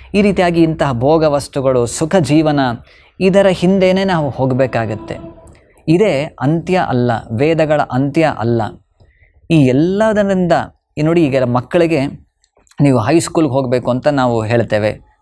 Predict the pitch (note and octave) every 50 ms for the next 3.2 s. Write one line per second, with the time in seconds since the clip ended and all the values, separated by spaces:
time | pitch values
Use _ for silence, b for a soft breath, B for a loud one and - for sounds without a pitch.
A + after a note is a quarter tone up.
0 | _ - - B2 B2+ B2 A#2+ A#2+ B2+ A#2+ - B2+ B2+ C3 C3+ A#2 A#2 C3 C3 C3
1 | A#2+ A#2+ A2+ G#2+ - A#2 A2+ G#2 C3 C#3 C3+ - - D3 C#3 A#2 B2 A#2+ A2 A2
2 | A2+ A2+ - A#2+ A#2 C3 B2+ C3 C#3 C3 A2+ G#2+ A#2 A2+ G#2 G#2 G#2+ G2+ - G#2+
3 | G#2 G#2 G2+ G2+